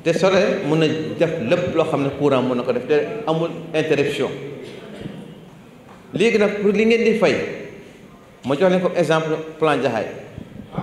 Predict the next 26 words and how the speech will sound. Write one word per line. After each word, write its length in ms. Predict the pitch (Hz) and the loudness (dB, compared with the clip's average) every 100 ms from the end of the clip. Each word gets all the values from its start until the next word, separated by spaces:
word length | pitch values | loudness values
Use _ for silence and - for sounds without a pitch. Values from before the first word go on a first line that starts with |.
| - - - | -6 -8 -2
Jaxaay 240 | 160 156 156 | 2 2 2
bi 60 | |
ñu 60 | 180 | 0
ko 80 | 196 | 0
commencé, 400 | 180 151 139 117 - - - | 2 2 2 0 -4 -8 -6
bi 100 | 143 | -4
ñu 40 | |
ko 80 | 175 | 0
tabaxee, 360 | 175 143 - - - - - - - - - - - - - | 0 0 -2 -8 -10 -14 -16 -14 -14 -14 -16 -18 -18 -10 -2
on 80 | 135 | 0
l'a 120 | 151 | 2
construit 360 | 160 170 165 | 0 -2 -2
en 140 | 135 147 | -4 -4
trois 320 | 151 156 135 | 0 2 2
ans. 100 | 120 - - - - - - - 202 - - - - - - - - - - - | 0 -4 -10 -14 -18 -20 -20 -18 -20 -20 -20 -20 -20 -20 -20 -20 -20 -20 -20 -10
Ñetti 200 | 127 - | -6 -2
at 60 | 165 | -2
lañ 160 | 135 131 | -2 -4
ko 80 | |
tabax. 200 | 127 101 - - - - - - - - - - - - - 110 | -2 -4 -6 -12 -18 -18 -18 -18 -16 -18 -18 -20 -20 -20 -16 -6
Bu 80 | |
ñu 80 | 151 | -6
ko 120 | 151 | -4
tabaxee 300 | 160 165 156 143 | 0 0 0 -2
ñetti 200 | 147 | 0
at, 100 | 143 | 0